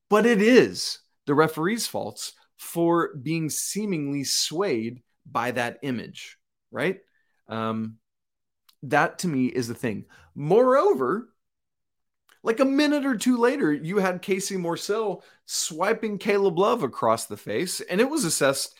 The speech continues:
a flagrant one. I'm not saying it should have been a flagrant two. I'm just saying, to me, the actual play of that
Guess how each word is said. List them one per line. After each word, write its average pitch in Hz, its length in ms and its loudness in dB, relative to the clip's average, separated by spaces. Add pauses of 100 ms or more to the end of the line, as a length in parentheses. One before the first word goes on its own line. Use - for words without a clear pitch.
(140)
a 113 60 -10
flagrant 113 500 -6
one. 135 380 -6 (260)
I'm 165 160 -2
not 254 180 0
saying 185 240 0
it 165 100 -2
should 311 180 -2
have 285 120 2
been 135 140 2
a 113 40 -4
flagrant 113 380 -4
two. 156 140 -2
I'm 226 200 0
just 254 160 -4
saying, 180 240 -2
to 135 140 -6
me, 170 400 -4 (1500)
the 117 300 0
actual 185 400 0
play 247 340 0
of 139 160 -4
that 123 280 -2